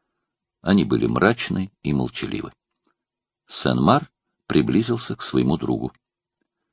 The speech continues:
«Герои остались без награды», — сказал он. «Ни единой милости, ни единого лестного слова».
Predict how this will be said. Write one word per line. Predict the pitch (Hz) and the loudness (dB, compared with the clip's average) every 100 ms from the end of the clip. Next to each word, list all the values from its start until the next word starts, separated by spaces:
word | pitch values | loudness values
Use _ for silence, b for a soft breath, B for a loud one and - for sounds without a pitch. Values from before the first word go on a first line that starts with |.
| _ | _
«Герои | - 67 78 78 98 101 | -6 4 6 8 6 6
остались | 85 - 92 90 85 | 4 2 4 4 2
без | 76 78 | 0 -2
награды», — | 82 80 76 98 95 | 0 0 2 2 0
сказал | - - 57 57 | -4 -4 -2 0
он. | 58 60 _ _ _ _ _ _ _ | -2 -4 _ _ _ _ _ _ _
«Ни | 64 80 | 4 6
единой | 82 78 113 95 | 6 6 4 6
милости, | 76 82 110 117 - 117 117 _ _ _ | 6 6 6 2 -2 -4 -4 _ _ _
ни | 65 | 0
единого | 71 69 58 90 90 87 78 - | 2 2 2 2 4 4 4 2
лестного | 69 71 - 69 69 | 2 2 2 -2 -4
слова». | - - 85 64 | -2 0 0 0